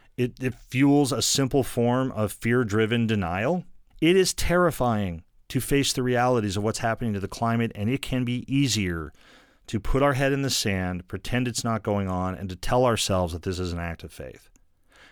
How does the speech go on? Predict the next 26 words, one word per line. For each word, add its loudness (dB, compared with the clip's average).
covid 2
was 0
scary -2
when 0
it -2
happened. -6
It -2
could 0
be 0
scary -2
again. -4
Herd 4
immunity, 2
or 2
we're 2
not 0
quite 2
at -2
herd 2
immunity, 0
but 2
increasing 0
population 0
immunity 0
has, -2
has -6